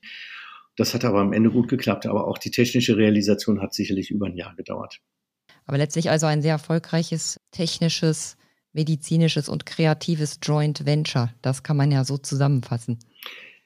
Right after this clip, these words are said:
Speaker 1: Ja, also es hat vor allem allen Spaß gemacht und am Ende waren auch oder sind auch alle stolz.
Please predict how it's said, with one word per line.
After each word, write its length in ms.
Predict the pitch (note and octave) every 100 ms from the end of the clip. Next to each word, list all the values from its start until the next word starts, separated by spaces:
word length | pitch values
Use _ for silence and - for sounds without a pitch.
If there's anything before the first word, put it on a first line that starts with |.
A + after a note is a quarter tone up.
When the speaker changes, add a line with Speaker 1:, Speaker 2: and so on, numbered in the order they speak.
| _
Speaker 1:
Ja, 300 | - A#2 C3
also 220 | G2 G2+
es 120 | G#2 -
hat 320 | G2+ - - G#2
vor 220 | A2 A#2 A#2
allem 220 | A#2 A2
allen 200 | G#2+ F#2+
Spaß 380 | - C3+ C#3 -
gemacht 320 | D3+ D#3+ -
und 140 | G#2
am 120 | A2+
Ende 280 | G#2+ A2+ A#2
waren 260 | G#2+ G#2 G#2+
auch 300 | A2 - -
oder 240 | - G2
sind 260 | F2+ B2+ -
auch 140 | A2
alle 240 | - G#2 G2+
stolz. 640 | - F#2 B2+ E3+ -